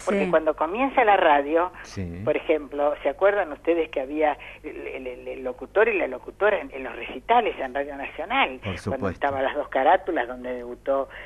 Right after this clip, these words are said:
Speaker 1: Halcón con diecisiete años, o Norma Leandro, y los recitales de los chalchaleros, de los, las conju-, bueno, del, del tango y demás, que iban de, de gala, ¿no? La locutora y el locutor vestidos de, de largo, porque era,
Speaker 3: Ujú.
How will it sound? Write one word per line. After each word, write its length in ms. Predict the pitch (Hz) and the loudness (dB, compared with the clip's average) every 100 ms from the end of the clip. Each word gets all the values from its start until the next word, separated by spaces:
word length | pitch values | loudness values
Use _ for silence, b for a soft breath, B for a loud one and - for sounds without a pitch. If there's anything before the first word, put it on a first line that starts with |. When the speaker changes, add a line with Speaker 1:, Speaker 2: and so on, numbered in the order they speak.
| B | B
Speaker 1:
Halcón 440 | 127 117 151 147 | -4 -2 -2 -2
con 160 | 135 123 | -6 -10
diecisiete 580 | 120 - - 135 - 127 | -10 -10 -8 -8 0 6
años, 420 | 175 185 156 139 127 | 6 6 0 -6 -4
o 80 | |
Norma 360 | 120 127 131 123 | -4 -4 -6 -2
Leandro, 520 | 147 175 165 139 135 B B B | 2 2 2 -4 -8 B B B
y 100 | 180 | 0
los 140 | 165 147 | 2 2
recitales 720 | 151 - 139 170 175 180 156 | 0 -2 2 6 8 8 4
de 100 | 139 | 2
los 120 | 131 | -2
chalchaleros, 920 | - 143 - 139 139 170 175 156 135 135 | -2 -4 -2 0 6 8 8 6 2 -4
de 100 | 131 | -6
los, 180 | 131 - - B - | -6 -8 -12 B -6
las 120 | 139 | -6
conju-, 300 | 135 123 139 | -6 -8 -6
bueno, 260 | 131 127 127 | -6 -6 -6
del, 160 | 127 | -8
del 140 | 123 123 | -8 -2
tango 640 | - 196 196 160 147 135 - B - | 4 6 4 0 0 0 -4 B -10
y 60 | |
demás, 380 | 131 143 170 156 - - b b b b - | -6 -2 0 0 -2 -14 b b b b 0
que 120 | 143 | 2
iban 300 | 160 214 185 | 2 -2 0
de, 240 | 151 127 | -2 -2
de 160 | 127 139 | -4 2
gala, 460 | 240 330 175 127 127 | 4 4 2 0 -2
¿no? 340 | 160 247 277 160 135 131 131 | 0 0 2 -2 -4 -6 -4
La 100 | 131 | -4
locutora 640 | 120 - 123 180 208 202 | -6 -10 0 4 4 4
y 60 | 143 | 0
el 100 | 131 | -2
locutor 480 | 127 127 139 196 | -6 -6 -2 -2
vestidos 460 | 277 - 151 135 120 | -2 -8 -8 -6 -6
de, 300 | 127 131 131 | -8 -10 -12
de 80 | 127 | -6
largo, 460 | 135 240 302 208 156 | -2 -2 0 -2 -4
porque 320 | - - 147 | -6 -6 -2
era, 160 | 147 | -2
Speaker 3:
Ujú. 100 | 135 | -4